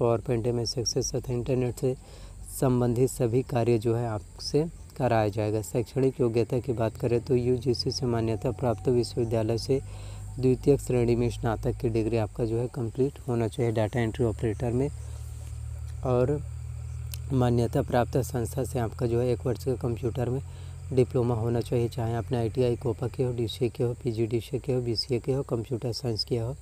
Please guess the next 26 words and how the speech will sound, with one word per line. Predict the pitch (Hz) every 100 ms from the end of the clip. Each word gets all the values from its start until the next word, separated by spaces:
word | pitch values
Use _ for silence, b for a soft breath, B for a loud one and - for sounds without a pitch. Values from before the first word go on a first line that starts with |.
| B B B B -
तो |
ये | 127 123
सभी | - 120 123
योग्यता | 120 107 113 -
आपके | 113 -
पास | 117 120 104
जो | 113
है | 117 110
होना | 113 113
चाहिए। | 120 120
तो | 117 127
सिलेबस | - 120 113 113
मैंने | 123 113
आपको | 107 -
बता | 107 117 123 107
दिया। | 123 120
तो | 131
छत्तीसगढ़ | - 123 - 131 120 113
में | 120 117
जब | 120
भी | 120
डेटा | 113 110 117
एंट्री | 113 104
ऑपरेटर | 117 - 113 131
भर्ती | 104 110 -
परीक्षा | 127 120 107 -